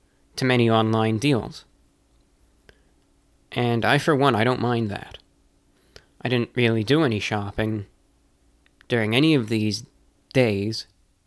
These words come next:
but if there was something that I needed, I would definitely prefer to get it online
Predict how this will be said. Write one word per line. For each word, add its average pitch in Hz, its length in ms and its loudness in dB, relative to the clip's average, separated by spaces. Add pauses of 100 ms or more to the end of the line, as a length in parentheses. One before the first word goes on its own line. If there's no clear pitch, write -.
(800)
but 147 360 -2 (1080)
if - 160 -16
there 156 140 0
was 214 160 -2
something 156 420 -2
that 120 120 0
I 113 120 2
needed, 110 500 -2 (1600)
I 139 80 0
would 180 240 -4
definitely 120 680 -2
prefer 127 480 -2
to - 160 -6
get 117 200 0
it 107 100 0
online 113 760 -2